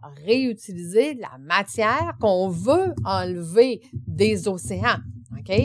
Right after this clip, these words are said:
Fait que ça, c'est une bonne façon de faire de l'économie circulaire.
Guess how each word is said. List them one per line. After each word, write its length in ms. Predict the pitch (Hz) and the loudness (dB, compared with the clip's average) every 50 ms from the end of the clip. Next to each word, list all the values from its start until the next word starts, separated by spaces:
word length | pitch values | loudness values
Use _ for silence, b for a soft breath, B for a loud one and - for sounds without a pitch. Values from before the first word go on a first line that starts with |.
| - B B B - - | 2 B B B 0 0
Fait 100 | 160 151 | 0 -4
que 60 | - | -6
ça, 280 | - - - 254 285 320 | -8 -4 2 2 2 2
c'est 240 | 311 - 254 - - | 2 -2 -8 -8 -8
une 200 | 202 202 196 185 | -8 -8 -8 -10
bonne 320 | 165 160 214 247 262 254 226 | -4 0 2 2 2 0 -2
façon 360 | 220 196 175 - 220 226 233 | -4 -4 -6 -6 -10 -12 -10
de 60 | 226 | -8
faire 280 | - 196 190 208 214 202 | -6 -4 -4 -4 -6 -10
de 40 | |
l'économie 460 | 185 165 170 170 160 151 156 180 214 226 | -12 -8 -6 -6 -6 -4 -6 -8 -10 -12
circulaire. 500 | 220 202 156 - - - 135 110 - | -12 -14 -14 -14 -16 -16 -16 -16 -18